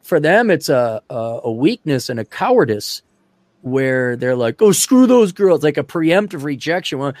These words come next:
"Screw, I can't, I'm an incel, I couldn't get laid anyway." It's like, no, you didn't try. You didn't go to the gym.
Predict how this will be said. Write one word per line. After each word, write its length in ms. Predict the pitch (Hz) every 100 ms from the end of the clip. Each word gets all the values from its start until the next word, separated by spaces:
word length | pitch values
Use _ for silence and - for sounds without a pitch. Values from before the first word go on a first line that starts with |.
| -
"Screw, 260 | - - 233
I 80 | 240
can't, 300 | - 254 208
I'm 200 | 254 247
an 60 | 226
incel, 340 | 254 220 214
I 40 |
couldn't 220 | 185 240 196
get 160 | 226
laid 220 | 208 214
anyway." 180 | 226 247
It's 80 | 196
like, 200 | 208 190
no, 260 | 202 254 180
you 180 | 143 214
didn't 260 | 240 196
try. 360 | - 214 220 202
You 120 | 143
didn't 180 | 147 190
go 100 | 202
to 60 | 190
the 80 |
gym. 380 | 180 156 180 175